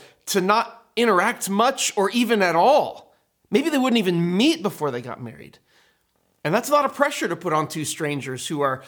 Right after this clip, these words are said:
supposed to have children and spend the rest of their lives together. We're fortunate. We live in a culture where we have the benefit of, of dating and getting to know someone before we get married.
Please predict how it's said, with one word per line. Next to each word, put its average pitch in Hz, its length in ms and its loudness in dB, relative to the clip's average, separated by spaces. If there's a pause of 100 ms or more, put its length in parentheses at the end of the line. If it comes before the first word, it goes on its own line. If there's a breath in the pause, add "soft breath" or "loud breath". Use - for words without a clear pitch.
(160 loud breath)
supposed 165 480 -2
to 160 60 -10
have 147 160 -2
children 165 480 -2
and 135 100 -4
spend 170 300 -4
the 151 60 -4
rest 139 260 -6
of 151 60 -12
their 147 120 -4
lives 190 320 -8
together. 123 520 -16 (1000)
We're 220 200 0
fortunate. 254 440 -2
We 226 200 0
live 294 140 0
in 170 100 0
a 156 40 -2
culture 143 520 -6 (220 loud breath)
where 165 120 0
we 214 140 0
have 190 160 -2
the 156 40 -6
benefit 175 720 -4
of, 135 480 -4
of 127 220 -8
dating 156 400 -4
and 170 120 0
getting 147 240 -4
to 139 80 -12
know 156 220 0
someone 185 500 -2
before 165 280 -6
we 165 100 -6
get 147 160 -6
married. 160 400 -4